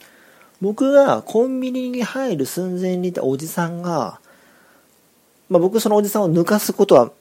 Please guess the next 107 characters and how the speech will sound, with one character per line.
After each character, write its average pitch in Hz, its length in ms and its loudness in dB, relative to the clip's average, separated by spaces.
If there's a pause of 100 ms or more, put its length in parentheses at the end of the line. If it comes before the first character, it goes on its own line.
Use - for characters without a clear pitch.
(160)
認 175 180 4
識 - 200 2
を 170 40 6
し - 60 -4
て 160 60 -6
た 131 100 0
ん - 20 -4
で - 60 -14
す - 80 -14
け 104 80 -10
ど、 104 340 -4 (640)
ト 175 80 -4
ロ 165 60 -4
ト 175 100 -4
ロ 170 100 -2
ト 175 120 -2
ロ 170 160 2
っ - 80 -2
て - 80 -16
自 113 120 -8
転 131 200 0
車 131 180 2
乗 127 80 -2
っ 117 40 -4
て - 140 -4
た 110 140 -2
ん 98 80 -12
で、 95 200 -10 (420)
僕 131 160 0
は 131 60 4
す - 120 -4
ご 131 60 2
い 120 40 0
抜 117 100 -6
か 127 140 2
し - 120 -8
て、 175 200 0 (340)
あ 120 120 -8
の、 107 320 -12 (220)
喫 123 120 -2
茶 120 100 0
店 113 120 -2
行 104 60 -8
っ - 0 -
た 113 80 -4
ん - 40 -8
で 95 60 -14
す - 60 -10
け 110 100 -2
ど、 107 280 -2 (600)
僕 185 180 -8
が 196 100 0
一 202 240 -2
口 165 340 -2
飲 151 200 -2
ん 135 160 -4
で 131 100 0
ち - 80 -4
ょ 156 40 2
っ - 20 -18
と - 80 -8
作 156 180 -2
業 131 120 2
し - 120 -8
始 131 240 -4
め 127 100 -6
て 123 120 -14
ち - 100 -10
ょ - 20 -8
っ - 20 -10
と 143 100 -6
経 127 60 -4
っ 117 40 -6
た 139 120 -2
ぐ 147 80 2
ら 143 60 4
い - 40 4
の 120 40 -6
時 117 180 -14
に 160 120 -8
ド 120 160 -2
ト 147 140 2
ー 131 40 2
ル 110 80 -6
に 101 40 -8
入 110 140 -10
っ-、 - 20 -20 (320)
あ、 131 60 -8
ド 120 120 -6
ト - 80 -4
ー - 140 -6
ル、 135 60 -6
ま 117 140 -2
あ、 110 140 -14
喫 - 120 -10
茶 139 100 2
店、 123 240 -4
ド 127 100 0
ト 131 120 2
ー - 60 -2
ル 123 60 -4
な 107 60 -8
ん 101 40 -12
で 98 40 -14
す - 60 -10
け 113 80 -10
ど、 113 100 -8